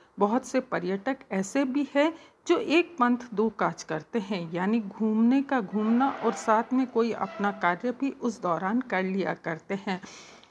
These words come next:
अ, विद्यार्थियों, हम बहुत से मेले में देखते हैं, बाहर से बड़े-बड़े व्यापारी आते हैं, अपनी दुकानें लगाते हैं, अपना माल बेचते हैं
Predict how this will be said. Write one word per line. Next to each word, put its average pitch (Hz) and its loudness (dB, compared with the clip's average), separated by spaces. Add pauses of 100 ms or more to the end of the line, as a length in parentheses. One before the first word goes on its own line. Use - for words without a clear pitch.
(140)
अ, 208 2
विद्यार्थियों, 214 0 (260)
हम 330 2
बहुत 269 2
से - 0
मेले 208 2
में 208 -2
देखते 151 -8
हैं, 254 -2
बाहर 294 0
से 269 -4 (300)
बड़े-बड़े 254 2
व्यापारी 196 0
आते 180 -2
हैं, 269 0 (100)
अपनी 285 2
दुकानें 208 0
लगाते 175 0
हैं, 277 2
अपना 233 0
माल 185 2
बेचते - -4
हैं 202 -4